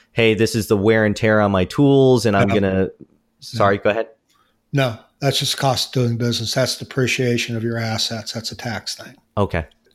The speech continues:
Speaker 2: Every job has consumables also, you know, sandpaper, glue, finish,
Speaker 1: Right.
Speaker 2: stuff like that. And that's just a matter of, you know, putting a s-, uh, uh, a percentage in. So let's
Speaker 1: Mm-hmm.
Speaker 2: say you have a cost of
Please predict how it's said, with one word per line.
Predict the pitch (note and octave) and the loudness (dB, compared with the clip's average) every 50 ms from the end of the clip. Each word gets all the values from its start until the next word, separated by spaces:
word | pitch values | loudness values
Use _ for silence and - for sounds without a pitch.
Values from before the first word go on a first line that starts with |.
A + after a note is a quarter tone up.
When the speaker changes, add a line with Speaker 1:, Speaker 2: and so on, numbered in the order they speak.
| _ _ - | _ _ -2
Speaker 2:
Every | - F3+ F3+ G#3+ F3 | 0 2 4 4 2
job | C#3 D3 D#3+ D#3 D#3 D#3 D3 C3+ | 2 2 2 2 4 2 2 2
has | A#2 B2 C3 B2+ A#2+ - | 0 0 0 0 -2 -4
consumables | - A#2+ A2 - - - D3 C3 A#2+ A#2+ A2+ G#2 G#2+ G#2+ G#2+ G#2+ | -4 -6 -4 -2 0 0 2 2 2 2 0 -2 -4 -4 -2 -2
also, | A#2+ A2 G#2+ G#2+ G2+ - - A2 G#2+ A2 | -2 -2 -2 -2 -4 -4 -4 -6 -8 -8
you | B2+ A#2 | -8 -8
know, | G#2 G2+ | -6 -4
sandpaper, | - - - C#3 C3 B2+ B2 A#2+ A2+ - B2 A#2 A2 A2 - A2 G2+ | -2 -2 0 0 0 0 0 -2 -2 -2 -2 -2 -2 -2 -4 -6 -6
glue, | G2+ A2 G#2+ A2 A2 A2 G#2+ G#2+ G#2+ G#2 G#2 G2+ G2 G2 G2 G2 G2 G#2 A#2+ A#3 - | -6 -6 -4 -2 -2 -2 -2 -2 -2 -2 -2 -2 -4 -6 -6 -8 -10 -10 -12 -16 -20
finish, | - - F3+ F3 B2 A2+ G#2+ | -14 -6 -4 -2 -2 -2 -2
Speaker 1:
Right. | G2+ - - - - - B2 | -2 -2 -4 -2 -2 -2 -4
Speaker 2:
stuff | A#2 - - | -4 -4 -6
like | A#2 A2 G#2+ - | -8 -8 -8 -6
that. | - A#2+ A2+ A2 G2+ - - - - - - - - - _ _ _ - | -6 -6 -4 -6 -8 -10 -14 -20 -20 -20 -20 -20 -20 -20 _ _ _ -2
And | D#3+ C#3 | 0 2
that's | D3 D3 C#3+ - | 2 2 0 0
just | - C#3 - - | -2 -2 -2 -2
a | C3+ | 0
matter | B2+ C3 B2 A#2+ A#2+ A#2+ A2+ | 0 0 2 2 0 0 -2
of, | A2 A2 A2 - - | -2 -6 -8 -10 -8
you | - B2+ | -4 -4
know, | A2+ A2 G#2+ G#2+ G2+ - _ _ | -2 -2 -2 -4 -6 -10 _ _
putting | - - C#3 B2 A#2+ A#2+ | -4 -2 -2 0 0 -2
a | |
s-, | A2+ - - - - C#3 | 0 -2 -2 -2 -4 -6
uh, | A#2+ A2 G#2 G2+ G2+ G#2+ A2 A2 A2 A2 - _ _ - | -6 -6 -6 -6 -8 -8 -10 -12 -14 -16 -20 _ _ -8
uh, | G#2+ G#2 A2 - - - | -6 -6 -6 -8 -8 -10
a | A2+ | -10
percentage | - - A#2 G#2+ - - C3+ B2+ A#2+ A2 G#2+ G#2+ - | -8 -8 -4 -2 -2 0 0 0 -2 -2 -4 -4 -4
in. | A#2+ A2+ A2 G#2+ G#2 G#2 - _ _ - - - - _ | -2 -2 -2 -4 -4 -8 -10 _ _ -20 -20 -20 -20 _
So | - - - C#3+ | -8 -2 0 2
let's | C#3 A2 G#2+ | 2 4 4
Speaker 1:
Mm-hmm. | A2+ - | 4 4
Speaker 2:
say | B2+ | 4
you | C3 B2+ | 2 2
have | B2 A#2+ | 0 -2
a | B2 | -4
cost | A#2+ - B2+ B2+ B2 A#2 A2+ - - | -6 -4 -4 -2 -2 -2 -2 -2 -4
of | B2 A2+ A2+ A2+ A2 | -4 -6 -6 -6 -8